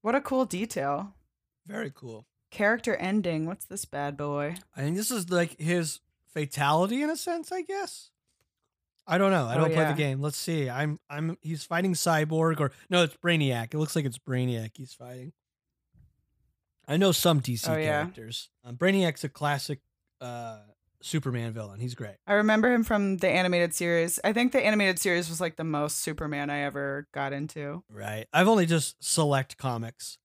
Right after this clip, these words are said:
Speaker 2: like Grant Morrison when he writes.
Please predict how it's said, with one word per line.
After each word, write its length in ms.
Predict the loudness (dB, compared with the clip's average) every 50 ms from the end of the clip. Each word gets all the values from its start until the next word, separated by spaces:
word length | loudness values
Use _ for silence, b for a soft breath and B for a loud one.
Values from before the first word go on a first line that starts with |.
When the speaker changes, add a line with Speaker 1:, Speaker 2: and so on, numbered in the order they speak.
| _
Speaker 2:
like 300 | -4 0 0 0 0 -2 _ _ _
Grant 240 | -4 -4 -4 -2 -2
Morrison 640 | 0 2 2 2 2 0 -2 -2 -2 -2 -4 -6 -8 _ _ _ _ _
when 120 | -2 0 0
he 160 | 2 0 0
writes. 460 | 0 -2 -2 -4 -6 -8 -12 -12 -14